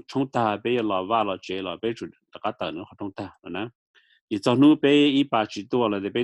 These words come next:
tua là, giờ thọ u bé yên bà nâng tua bé bà họ chế xí thế. Thì tụi nâng này chủ tận lúc họ trong ta xí thế, nè, ok. Bé, ờ,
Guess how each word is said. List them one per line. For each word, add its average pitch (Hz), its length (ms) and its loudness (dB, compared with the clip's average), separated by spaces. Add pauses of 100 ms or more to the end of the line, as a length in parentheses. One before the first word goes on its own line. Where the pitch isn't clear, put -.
tua 110 200 0
là, 92 260 -6 (580)
giờ 104 180 -6
thọ 101 100 -8
u 107 260 -2
bé 117 80 -2
yên 120 260 0
bà 76 200 -4
nâng 95 280 -8 (100)
tua 95 320 -10 (120)
bé 110 100 -4 (120)
bà 85 180 -4
họ 80 140 -12
chế 87 160 -10
xí 107 180 -12
thế. 110 80 -16 (460)
Thì 95 120 -6
tụi 95 160 -6
nâng 107 160 -2
này 98 160 -4
chủ 92 180 -14
tận 85 180 -6
lúc 95 180 -10
họ 90 140 -12
trong 104 120 -8
ta 95 160 -16
xí - 160 -20
thế, 107 60 -16 (280)
nè, 90 80 -10
ok. 95 360 -8 (680)
Bé, 117 320 0
ờ, 87 420 -2